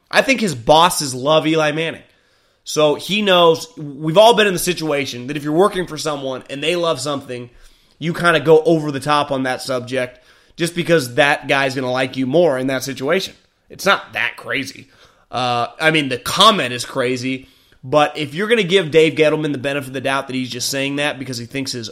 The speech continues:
the owner will like it, then that's more understandable. If he truly believes that, he should be fired on the spot. For the podcast, for a team like the Colts with a massive amount of salary cap space going into the season, why not restructure a lot of players to front load their deals?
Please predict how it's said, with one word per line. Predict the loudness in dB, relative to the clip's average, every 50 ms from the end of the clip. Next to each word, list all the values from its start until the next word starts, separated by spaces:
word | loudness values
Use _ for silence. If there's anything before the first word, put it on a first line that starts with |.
| -16 -18 -18 -12
the | -8 -8 -6 -6
owner | -4 -4 -4 -4 -4
will | -2 -2 -2
like | -2 -2 -2 -4 -4
it, | -4 -6 -6 -6 -4
then | -2 -2 -2 -2 -4
that's | -6 -10 -10 -8
more | -6 -6 -4 -4
understandable. | -6 -8 -8 -10 -10 -10 -10 -12 -12 -14 -16 -20 -20 _ _ _ _ _ _
If | -10 -6 -2
he | -2 -2 -2
truly | -2 -4 -2 0 2 4 4 4
believes | 2 2 0 0 0 0 -2
that, | -4 -4 -4
he | -4 -6
should | -6 -8 -10
be | -12 -10
fired | -8 -6 -6 -6 -6 -8
on | -10 -12
the | -14
spot. | -14 -14 -14 -14 -14 -16 -18 _ _ _ _ _ _ _ _ _ _ _ _ _ _ _ _ _ _ _ _ _ _ _ _ _ _ _ _ _ _ _ _ _
For | _ -2 0 2
the | 4
podcast, | 6 6 6 6 6 4 2 -2 -2 0
for | 0 0
a | 0 0
team | 0 -2 2 2
like | 2 2 2
the | 0
Colts | -2 0 2 2 2 2 -2
with | -2
a | -2 -2
massive | 0 0 0 0 0 -2 -4 -6
amount | -2 0 0 0 0
of | 0
salary | 2 2 4 4 4 2
cap | 0 0 0 -2 -2
space | -4 -6 -4 -4 -4 -4 -4
going | -6 -6 -6 -4
into | -6 -6
the | -6 -8
season, | -6 -6 -6 -6 -6 -6
why | -4 0 0 2
not | 2 0 0 -2
restructure | -4 -4 0 0 0 0 0 -2
a | 0
lot | 2 2 2 2
of | 0 -2
players | -2 -2 -2 -2 -2 -4 -6 -10 -12
to | -14 -14
front | -12 -8 -8 -6 -6
load | -4 -4 -4 -4
their | -4 -6
deals? | -4 -2 -2 -2 -2 -4 -8 -14 _